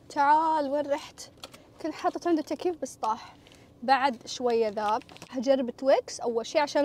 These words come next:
بدأ يذوب. خلوني ألحق عليه. بسم الله.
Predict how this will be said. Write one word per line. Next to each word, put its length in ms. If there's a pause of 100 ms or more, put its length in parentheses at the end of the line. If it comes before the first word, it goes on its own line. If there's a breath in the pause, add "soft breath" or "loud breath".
بدأ 240
يذوب. 340
خلوني 300
ألحق 340
عليه. 260 (920)
بسم 280
الله. 300